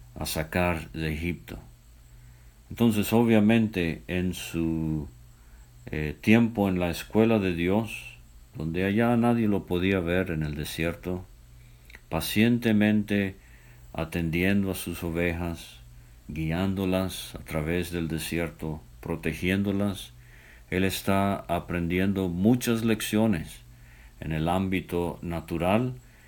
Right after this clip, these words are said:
que le van a servir en el ámbito espiritual. Las ovejas de Jetro, su suegro, o sea,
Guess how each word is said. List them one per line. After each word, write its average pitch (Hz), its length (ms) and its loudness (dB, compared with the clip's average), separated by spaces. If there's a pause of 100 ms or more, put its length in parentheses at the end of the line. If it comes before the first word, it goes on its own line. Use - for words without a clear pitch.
(240)
que - 120 -6
le 78 100 -2
van 85 240 -2
a 87 80 -2
servir 87 720 4 (400)
en 80 160 -4
el 80 160 0
ámbito 80 680 0 (100)
espiritual. 78 920 -4 (1400)
Las 95 200 -2
ovejas 104 520 4
de 85 440 0
Jetro, 101 500 2
su 98 220 -4
suegro, 104 580 0 (960)
o 95 80 -8
sea, 110 480 4